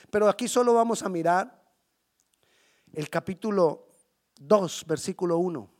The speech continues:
Tenía Noemí un pariente de su marido, hombre rico de familia, de la familia de Eli-, de Elimelech, el cual se llamaba un hombre, ¿qué? Muy rico rico. O sea, que el hijo de la ramera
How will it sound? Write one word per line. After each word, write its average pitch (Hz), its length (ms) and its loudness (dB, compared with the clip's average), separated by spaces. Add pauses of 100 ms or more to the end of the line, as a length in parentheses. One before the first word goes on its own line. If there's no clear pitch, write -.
(1500)
Tenía 214 400 0
Noemí 226 480 2
un 226 160 -4
pariente 220 560 0
de 208 140 0
su 175 140 -6
marido, 202 580 -2
hombre 220 460 0
rico 226 440 -2
de 208 140 0
familia, 226 640 -2 (240)
de 180 100 2
la 165 80 4
familia 180 360 -2
de 214 40 2
Eli-, 165 400 -4
de 147 220 -4
Elimelech, 151 600 -4
el 156 140 -8
cual 160 180 -4
se 196 140 -4
llamaba 240 480 0 (1700)
un 175 160 0
hombre, 208 240 4
¿qué? 320 340 4
Muy 131 520 -10
rico 143 440 -14 (120)
rico. 110 280 -10 (720)
O 185 120 -2
sea, 196 420 0
que - 120 0
el 190 140 0
hijo 415 320 2
de 302 120 2
la 240 140 2
ramera 262 680 2